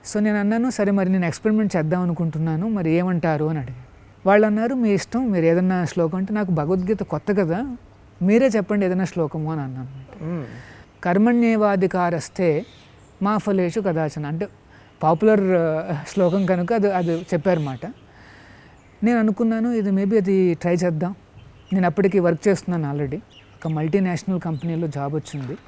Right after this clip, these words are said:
Speaker 1: ఇంకొక ఆరు నెలల్లోనూ ఎప్పుడో మనం అమెరికా కూడా వెళ్ళాల్సిన ఒక already ఒక మైల్‌స్టోన్ నాకు నా ముందర ఉందన్నమాట.
Speaker 2: మ్మ్.
Speaker 1: So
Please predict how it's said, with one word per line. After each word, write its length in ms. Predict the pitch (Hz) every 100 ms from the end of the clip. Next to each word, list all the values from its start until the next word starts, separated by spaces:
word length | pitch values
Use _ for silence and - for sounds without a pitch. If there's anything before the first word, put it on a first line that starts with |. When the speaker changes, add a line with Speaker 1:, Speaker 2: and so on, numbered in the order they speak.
| - -
Speaker 1:
ఇంకొక 340 | 185 180 202 208
ఆరు 280 | 196 190 190
నెలల్లోనూ 580 | 190 202 208 208 214
ఎప్పుడో 340 | 214 190 190 202
మనం 580 | 196 190 180 170 170 214 - 175
అమెరికా 380 | 180 185 190
కూడా 300 | 185 190 190
వెళ్ళాల్సిన 680 | 185 170 175 180 175 185 160 - - - - - - -
ఒక 320 | 170 170 147 - - - -
already 260 | 160 170 180
ఒక 120 | 170
మైల్‌స్టోన్ 520 | 160 160 160 - 185
నాకు 320 | 175 156 156 147
నా 100 | 165
ముందర 300 | 165 165 175
ఉందన్నమాట. 500 | 165 175 180 139 131 - - - - 151
Speaker 2:
మ్మ్. 260 | 160 143 110 - - - - - -
Speaker 1:
So 360 | 185 175 180